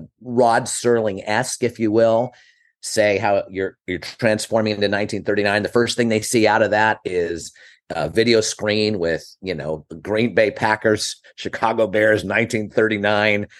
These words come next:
uh, highlights and,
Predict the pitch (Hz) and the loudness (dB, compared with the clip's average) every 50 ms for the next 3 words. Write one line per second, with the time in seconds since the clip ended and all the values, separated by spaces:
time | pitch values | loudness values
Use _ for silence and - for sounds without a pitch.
0 | - - _ _ - 87 85 82 82 80 78 80 78 76 - _ _ _ _ _ | -20 -20 _ _ -4 -2 0 0 0 0 0 -2 -4 -4 -8 _ _ _ _ _
1 | _ _ _ _ _ _ - - - - 127 127 120 113 113 117 120 120 120 - | _ _ _ _ _ _ -20 -8 -2 0 2 2 4 4 4 4 2 0 -2 -6
2 | - - - - _ _ _ _ _ - 101 98 92 92 90 87 | -8 -8 -8 -8 _ _ _ _ _ -2 0 0 0 0 -2 -4